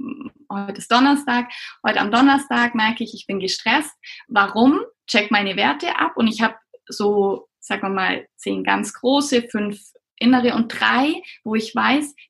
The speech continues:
die müssen erfüllt sein. Immer. In irgendeiner Art und Weise. Und dann checke ich mal kurz die drei Werte ab und sag, was ist denn heute nicht erfüllt? Warum, was ist denn so? Warum geht's mir nicht gut? Und das funktioniert.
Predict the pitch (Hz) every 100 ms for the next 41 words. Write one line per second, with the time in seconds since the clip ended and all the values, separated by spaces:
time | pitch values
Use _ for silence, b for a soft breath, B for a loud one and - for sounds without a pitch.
0 | - 220 226 226 311 - 196 180 - 180
1 | - - 185 185 - 185 190 - _ _
2 | - - 196 87 - _ _ _ _ 202
3 | 190 - 240 302 285 254 214 226 - 220
4 | 196 185 180 - - _ _ B B B
5 | B _ _ _ - 233 233 262 262 262
6 | 233 226 254 247 - 233 208 202 233 240
7 | 233 233 226 208 220 - 277 262 240 302
8 | 277 277 - - 466 233 233 262 262 247
9 | 233 - 311 - - 311 294 262 277 285
10 | 240 254 262 254 247 247 240 233 226 214
11 | B B B 226 240 240 254 247 240 247
12 | 226 269 214